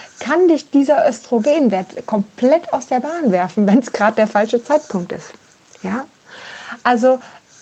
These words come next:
jetzt sage ich nicht, trink keinen Granatapfelsaft mehr, der hat auch seine Vorteile. <laughs> So. Ähm, aber grundsätzlich ist es halt auch, sind das Sachen mit Bedachten. Salbeitee hat auch viele Phytohormone, auch viel Phytoöstrogen.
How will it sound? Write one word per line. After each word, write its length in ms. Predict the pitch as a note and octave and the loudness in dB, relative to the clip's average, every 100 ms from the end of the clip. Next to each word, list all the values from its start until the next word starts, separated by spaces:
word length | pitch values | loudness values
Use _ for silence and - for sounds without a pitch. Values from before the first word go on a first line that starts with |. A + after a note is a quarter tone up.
| - - - - G#3+ - | -20 -20 -16 -14 -12 -6
jetzt 380 | A#3 A#3+ - - | 0 0 -2 -2
sage 220 | C4 B3+ | 0 0
ich 60 | B3 | 0
nicht, 200 | C4+ - | -2 0
trink 180 | C4+ B3+ | -2 0
keinen 220 | A#3+ A#3 | 0 2
Granatapfelsaft 880 | A3 A3 D4+ E4 A#3+ A#3+ A3+ B3 C4+ | 2 2 0 -2 0 0 0 -2 -6
mehr, 120 | C#4 | -4
der 140 | B3 | -4
hat 140 | A#3+ - | -4 -8
auch 100 | A3 | -4
seine 240 | A3 G3+ | -4 -4
Vorteile. 640 | G3+ D#4 F4+ A3 F#3+ A#3 D#4 | -2 -4 -4 -4 -2 0 -2
<laughs> 60 | - - - - - - | -4 -8 -12 -16 -14 0
So. 260 | C4 D4+ - - - - C#4 - B3+ | 2 0 -6 -16 -14 -12 -12 -6 0
Ähm, 460 | B3+ B3+ C4 C4+ - _ - - | 2 4 0 -2 -10 _ -16 -4
aber 200 | G3+ A#3+ | 2 2
grundsätzlich 1000 | A3+ A#3+ E4+ G#4 G#3 G#3 - G#3+ B3+ - | 2 2 2 0 -2 -2 -2 0 0 0
ist 160 | A#3+ B3 | -6 -4
es 140 | B3 | -4
halt 160 | B3+ - | 0 2
auch, 160 | D4+ | 0
sind 180 | D4+ B3+ | 0 -4
das 100 | A#3 | -2
Sachen 320 | A#3 B3 C4 A#3 | -2 -2 -4 -2
mit 220 | A#3 - | -2 -2
Bedachten. 520 | - G3 C#4+ - - | -2 -4 -4 -4 -2
Salbeitee 680 | G3+ G#3+ C#4 B3 F#3+ - F#3 | 2 4 4 2 0 -4 -4
hat 100 | G3 | -4
auch 160 | - B3+ | -2 -4
viele 320 | - A3+ G3 | -2 0 0
Phytohormone, 720 | - A3 G3+ F#3+ F#3 F#3 F#3+ | -2 -4 -4 -2 -2 -2 -4
auch 60 | G#3+ | -6
viel 200 | - A3 | -6 -8
Phytoöstrogen. 1160 | A3 A#3 - - - - - G3+ E3+ F3 E3+ | -6 -8 -6 -6 -4 -6 -4 -2 0 -2 -6